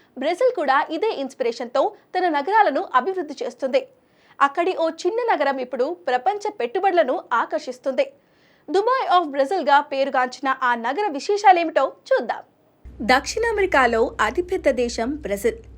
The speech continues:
జనాభాతో పాటు వైశాల్యంలోనూ బ్రెజిల్దే మొదటి స్థానం. సౌత్ అమెరికాలోనూ మొత్తం జనాభా నలభై మూడు కోట్లు కాగా, అందులో సగం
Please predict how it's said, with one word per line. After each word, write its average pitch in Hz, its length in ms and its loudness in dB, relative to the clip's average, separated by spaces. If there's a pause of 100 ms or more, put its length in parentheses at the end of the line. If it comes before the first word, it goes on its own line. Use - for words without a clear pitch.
(340)
జనాభాతో 359 640 2
పాటు 247 320 0
వైశాల్యంలోనూ 269 1040 0
బ్రెజిల్దే 247 680 -2 (100)
మొదటి 240 240 -4
స్థానం. 220 360 -8 (720)
సౌత్ 403 380 2
అమెరికాలోనూ 285 640 2
మొత్తం 285 440 -4
జనాభా 269 520 2 (260)
నలభై 349 320 2
మూడు 349 180 0
కోట్లు 240 360 -6
కాగా, 233 460 0 (280)
అందులో 302 380 4
సగం 370 520 0